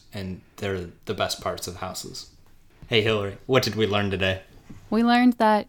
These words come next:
Speaker 2: even when you think that you found the perfect house, you really didn't, because someone with more money is gonna come buy it, but then you will eventually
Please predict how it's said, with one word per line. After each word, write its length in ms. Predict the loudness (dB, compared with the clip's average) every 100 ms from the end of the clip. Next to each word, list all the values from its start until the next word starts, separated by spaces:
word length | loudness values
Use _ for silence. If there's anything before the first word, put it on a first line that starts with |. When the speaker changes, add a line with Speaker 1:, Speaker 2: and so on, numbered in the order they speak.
| 2
Speaker 2:
even 220 | 6 8
when 80 | 6
you 100 | 4
think 300 | 4 2 2
that 120 | -2
you 80 | 0
found 240 | 0 0
the 60 | 0
perfect 380 | -2 -4 -4 -2
house, 240 | -2 -2
you 80 | -2
really 260 | 2 4 6
didn't, 280 | 6 4
because 300 | 2 0 0
someone 280 | 2 4 4
with 160 | 4 2
more 140 | 2
money 260 | 4 4 4
is 100 | 2
gonna 200 | 0 -2
come 200 | -2 2
buy 220 | 4 4
it, 200 | 2 0
but 100 | -2
then 160 | 6 8
you 140 | 8
will 340 | 6 4 4 2
eventually 560 | 2 2 2 0 -2